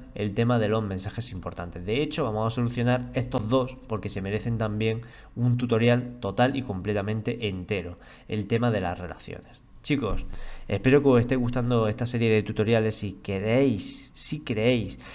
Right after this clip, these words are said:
que falta algo por explicar o que queréis que explique algo más en profundidad o que no se ha quedado lo suficientemente claro, por favor,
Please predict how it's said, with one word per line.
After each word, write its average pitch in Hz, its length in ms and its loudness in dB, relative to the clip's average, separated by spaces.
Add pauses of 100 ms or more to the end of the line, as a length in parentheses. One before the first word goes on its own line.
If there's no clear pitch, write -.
(180)
que 107 100 -2
falta 127 400 2
algo 120 440 4
por 101 120 -2
explicar 110 560 2
o 107 160 0
que 98 160 -4
queréis 107 540 0
que 92 500 -6
explique 117 460 -2
algo 107 220 0
más 107 280 -4
en 104 100 -4
profundidad 98 600 -2
o 104 120 -2
que 98 140 -6
no 117 140 -2
se 123 100 -4
ha 113 80 -2
quedado 113 340 0
lo 92 120 -6
suficientemente 107 720 -4
claro, 113 260 0
por 104 140 -6
favor, 95 300 -4